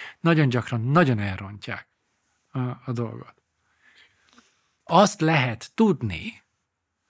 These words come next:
amit mondtam, hogy alapvető intézményekhez való hozzányúlás nélkül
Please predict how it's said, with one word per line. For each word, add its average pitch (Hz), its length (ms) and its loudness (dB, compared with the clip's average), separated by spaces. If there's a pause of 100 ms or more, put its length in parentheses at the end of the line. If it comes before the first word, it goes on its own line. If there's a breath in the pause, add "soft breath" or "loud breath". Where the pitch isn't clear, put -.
(240)
amit 135 280 -2
mondtam, 120 360 -2
hogy 104 260 -12 (120)
alapvető 135 880 2
intézményekhez 110 880 -6
való 120 260 0
hozzányúlás 107 760 -2
nélkül 131 680 -8